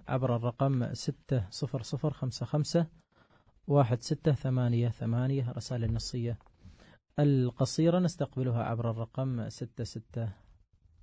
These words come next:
ثمانية ثمانية لمشترك اتصالات. نفضل الشيخ يسأل عبر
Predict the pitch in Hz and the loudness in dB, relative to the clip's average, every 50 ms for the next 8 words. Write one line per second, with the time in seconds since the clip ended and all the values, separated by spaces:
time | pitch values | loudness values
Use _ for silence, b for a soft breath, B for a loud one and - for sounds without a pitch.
0 | - - - - 117 117 117 113 113 113 110 113 110 95 - - 110 110 113 113 | -20 -14 -6 -4 0 0 2 2 2 0 0 0 -2 -4 -6 -6 -4 -2 0 0
1 | 110 107 110 110 113 110 104 104 101 98 - 120 117 110 - - - - 110 104 | 0 0 0 -2 -2 -4 -4 -6 -8 -10 -10 -10 -10 -12 -12 -12 -10 -8 -8 -8
2 | 95 - - - - - - - - - - - _ _ - - - _ _ _ | -8 -10 -14 -20 -20 -18 -16 -16 -16 -16 -18 -20 _ _ -20 -20 -20 _ _ _
3 | _ _ _ _ _ _ _ _ _ - _ _ _ _ _ _ _ _ _ _ | _ _ _ _ _ _ _ _ _ -20 _ _ _ _ _ _ _ _ _ _
4 | _ _ _ _ _ _ _ _ _ - 131 113 - 127 120 - - - 131 117 | _ _ _ _ _ _ _ _ _ -6 -4 -4 -4 -6 -8 -8 -8 -8 -8 -8
5 | - - 113 110 107 107 110 - - - 110 104 113 104 104 - | -6 -6 -6 -4 -4 -4 -6 -6 -8 -8 -8 -6 -6 -6 -6 -8